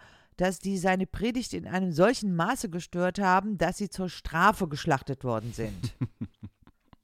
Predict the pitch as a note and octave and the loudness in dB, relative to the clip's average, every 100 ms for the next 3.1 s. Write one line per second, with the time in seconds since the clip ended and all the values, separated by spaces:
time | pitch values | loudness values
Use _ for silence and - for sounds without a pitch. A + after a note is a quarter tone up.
0 | _ _ - - _ _ _ _ _ - | _ _ -20 -20 _ _ _ _ _ 0
1 | E3 D3+ B2 _ _ _ - F#3 F#3 C#3+ | 4 4 2 _ _ _ -8 -4 -4 -4
2 | D3 E3+ E3+ - G#3 - - - G#3 G3+ | -4 -2 -2 -2 -6 -6 -14 -6 -4 -4
3 | - | -6